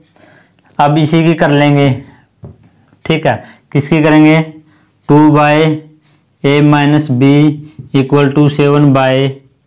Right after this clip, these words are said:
थ्री ए plus B minus टू। क्रॉस मल्टीप्लाई करेंगे इनकी, कितनी आएगी, थ्री टू जा सिक्स ए प्लस टू बी माइनस फ़ोर equal to सेवन ए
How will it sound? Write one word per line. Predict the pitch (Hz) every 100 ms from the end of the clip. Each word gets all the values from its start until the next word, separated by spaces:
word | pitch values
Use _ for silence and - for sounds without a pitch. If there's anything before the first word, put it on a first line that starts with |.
| _ _ _ _ -
थ्री | 143 143 139
ए | 143 143 147
plus | 135 131 135 135 - -
B | 135 135 139
minus | 139 131 127 131 - -
टू। | 113 104 - _ _ _ - - _
क्रॉस | - 147 151
मल्टीप्लाई | 160 156 165 160 156
करेंगे | 156 151 151
इनकी, | 143 135 131 117 - - _
कितनी | - 143 151
आएगी, | 151 143 147 151 - - _ _ _ _ -
थ्री | 147 151
टू | 151
जा | 143 147
सिक्स | 147 156 156 -
ए | 156 147 151 147 - _ _ _ _ _ _ _ - -
प्लस | 139 143 151 - - _ _ _ _
टू | 139 139
बी | 135 147 151 151 - - - _ -
माइनस | 135 139 139 139 143
फ़ोर | - 143 139 143 143 - _ _ - _ _ -
equal | 127 135 139 135
to | 135 139 139 - _
सेवन | - 143 143 151 151
ए | 156